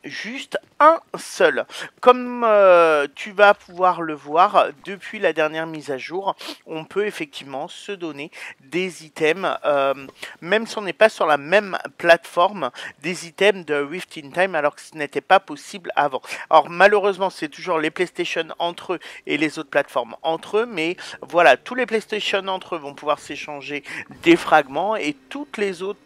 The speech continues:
plateformes, euh, vont pouvoir s'échanger des plateformes,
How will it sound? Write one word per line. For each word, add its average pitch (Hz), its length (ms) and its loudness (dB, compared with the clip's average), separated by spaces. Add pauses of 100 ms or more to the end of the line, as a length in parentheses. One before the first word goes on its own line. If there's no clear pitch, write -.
plateformes, 175 680 0 (300)
euh, 143 100 0
vont 165 220 -10
pouvoir 170 260 -2
s'échanger 147 460 -14
des 139 160 -14
plateformes, 180 640 -4